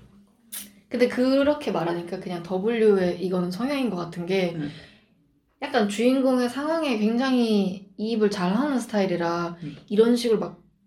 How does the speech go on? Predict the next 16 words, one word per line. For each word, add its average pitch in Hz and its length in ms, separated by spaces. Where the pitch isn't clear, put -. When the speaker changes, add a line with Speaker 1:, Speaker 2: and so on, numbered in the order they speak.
Speaker 1:
그러니까 185 200
주인공이 208 1160
견디지 220 600
못할 208 440
정도의 185 640
뭔가 180 460
시련을 262 440
얻는 202 400
거를 185 440
Speaker 2:
음. 139 220
Speaker 1:
보는 269 220
걸 214 140
별로 202 160
안 170 200
좋아하시잖아요. 208 640
Speaker 2:
네. 139 240